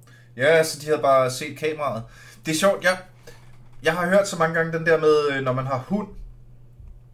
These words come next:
at man skal, øh, hvad hedder det, for at gøre hunden renlig, så når hunden har skidt et eller andet sted, så skal man, øh, når man opdager det, så skal man, øh, tage hunden, og så tørre hundens næse ned i det.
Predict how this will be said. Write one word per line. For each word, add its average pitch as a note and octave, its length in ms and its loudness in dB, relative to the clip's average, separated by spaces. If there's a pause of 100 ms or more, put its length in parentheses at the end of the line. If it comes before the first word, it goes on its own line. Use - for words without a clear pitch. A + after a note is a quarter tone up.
(280)
at B2 180 -4
man A#2+ 160 -2
skal, A#2+ 480 2
øh, G#2+ 280 -4
hvad A2 100 -6
hedder A#2 140 -2
det, G2+ 260 -8
for A#2+ 260 0
at A2+ 100 -6
gøre A2+ 160 -2
hunden C#3 260 -8
renlig, B2+ 360 -6
så D3+ 140 -6
når D3 80 -8
hunden C3 360 -12
har G2+ 320 -6 (320)
skidt F3 300 -8
et E3 40 0
eller C3+ 140 -4
andet B2+ 140 -6
sted, C3+ 200 -6
så - 120 -10
skal C3 180 -4
man, A2 220 -6 (340)
øh, A#2+ 480 2
når A#2 100 -4
man B2 100 0
opdager C3 340 2
det, A#2 80 -10
så B2 100 -10
skal C3+ 140 -10
man, A#2+ 160 -4
øh, D#3+ 240 -4
tage C#3+ 160 -2
hunden, C3+ 200 -10
og B2 80 -4
så C3 120 -10
tørre B2 220 -2
hundens B2 320 -10
næse B2+ 380 -4
ned A2 140 -6
i F2+ 140 -10
det. F#2 100 -18